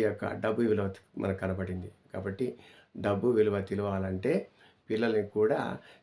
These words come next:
కష్టము, వాళ్ళకు సుఖము రెండు కూడా తెలవాలండి. అంతేగాని వాళ్లకు, నా పిల్లలకి కష్టమే రాకూడదు, అలా పెంచడం వల్ల వాళ్ళు చాలా సోమరిపోతులుగా తయారవుతారు అన్న విషయాన్ని గమనించండి.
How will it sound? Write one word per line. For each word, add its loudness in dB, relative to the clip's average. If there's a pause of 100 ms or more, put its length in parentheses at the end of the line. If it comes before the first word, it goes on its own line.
(140)
కష్టము, 0 (500)
వాళ్ళకు -4
సుఖము 2
రెండు 4
కూడా 2
తెలవాలండి. -2 (720)
అంతేగాని 2 (480)
వాళ్లకు, 2 (300)
నా 2
పిల్లలకి 2 (1300)
కష్టమే 8
రాకూడదు, 4 (320)
అలా 4
పెంచడం 2
వల్ల 2 (340)
వాళ్ళు 2 (140)
చాలా 2 (360)
సోమరిపోతులుగా 4
తయారవుతారు 2
అన్న 0
విషయాన్ని -4
గమనించండి. -4